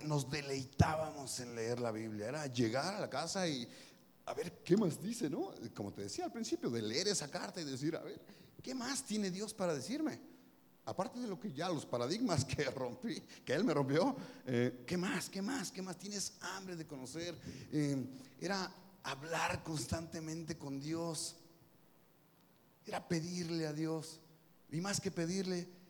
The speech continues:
era agradecerle a Dios lo que Él ya había hecho conmigo.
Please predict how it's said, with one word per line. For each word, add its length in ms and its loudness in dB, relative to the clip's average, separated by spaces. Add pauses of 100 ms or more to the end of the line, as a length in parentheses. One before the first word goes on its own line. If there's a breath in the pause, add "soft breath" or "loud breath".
era 280 -4 (520)
agradecerle 920 0
a 60 2
Dios 440 2 (1120)
lo 160 4
que 100 -4
Él 120 -2
ya 140 -2
había 320 -2
hecho 340 -2
conmigo. 500 -2